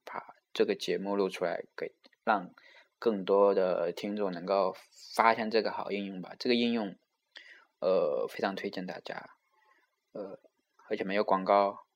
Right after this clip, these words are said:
现在是没有广告的，也不收费，大家好好的用吧。嗯，大概就是这个样子。然后最后，最后的话，希望大家能够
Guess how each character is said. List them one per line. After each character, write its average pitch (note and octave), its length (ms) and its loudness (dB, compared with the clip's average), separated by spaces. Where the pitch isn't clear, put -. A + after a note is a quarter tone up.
现 - 180 -6
在 G2+ 100 -4
是 - 140 -10
没 F#2+ 80 -4
有 F#2+ 60 -2
广 F2+ 160 -12
告 F2+ 100 -6
的， F2 80 -10
也 F#2+ 60 -4
不 - 100 -14
收 - 180 -2
费， G2+ 300 -6
大 A2 160 -2
家 G#2 280 0
好 G2 200 -8
好 G#2+ 120 0
的 A2+ 140 4
用 A2 240 -2
吧。 G#2 200 -10
嗯， - 200 -12
大 A#2+ 140 6
概 G#2+ 120 6
就 G#2 120 0
是 - 160 -10
这 - 120 -4
个 G2+ 120 -2
样 F#2+ 240 -4
子。 - 280 -12
然 F#2 140 -12
后 F#2 1120 0
最 A2 180 2
后， G#2+ 260 2
最 G#2 200 -4
后 G2+ 400 0
的 F#2 140 0
话， F#2 1200 0
希 - 160 0
望 A2+ 100 4
大 A2+ 100 6
家 A2+ 120 4
能 G2 180 -2
够 G#2 340 4